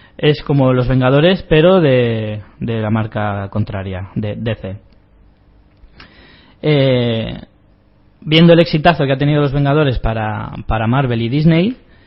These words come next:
eh, la Warner, que es la que tiene los derechos de todas las películas de, y todos los cómics de D C, eh, ha decidido, pues, contrarrestar con su gran película de la Liga de la Justicia. Bueno,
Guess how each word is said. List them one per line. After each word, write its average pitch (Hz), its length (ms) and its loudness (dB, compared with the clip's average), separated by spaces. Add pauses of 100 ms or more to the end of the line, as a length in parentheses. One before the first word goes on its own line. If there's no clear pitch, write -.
(300)
eh, 117 460 -2
la 113 120 -2
Warner, 156 400 2
que 151 80 -4
es - 160 -6
la 123 140 -4
que 117 100 -4
tiene 123 160 2
los 120 120 0
derechos 127 360 -4
de 113 100 -6
todas 117 320 -4
las 113 160 -6
películas 117 520 -6
de, 104 360 -8
y 101 60 -12
todos 113 180 -8
los 113 140 -8
cómics 123 240 -2
de 120 80 -4
D 120 100 -4
C, 156 320 -2 (580)
eh, 131 380 2 (720)
ha 131 100 -2
decidido, 135 560 0
pues, 131 180 -2
contrarrestar 120 840 -6 (640)
con 120 240 -2
su 110 460 -4
gran 117 240 0
película 120 420 -4
de 123 80 -2
la 110 80 -4
Liga 110 180 -4
de 110 40 -4
la 110 80 -6
Justicia. 135 580 -4 (1500)
Bueno, 208 460 2